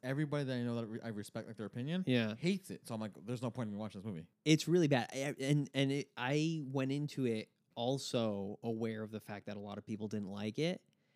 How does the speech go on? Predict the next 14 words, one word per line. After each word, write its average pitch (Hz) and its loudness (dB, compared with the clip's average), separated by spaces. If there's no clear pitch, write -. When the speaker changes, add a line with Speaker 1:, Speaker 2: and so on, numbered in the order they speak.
Speaker 2:
but 113 -2
I 110 -2
just 120 -6
wanted 120 0
to 117 0
watch 101 -4
it - -6
anyway. 123 -2
Speaker 1:
Okay. 95 -6
Speaker 2:
And 123 0
it 127 0
was 95 -12
atrocious. - -6
Speaker 1:
Is, 127 -4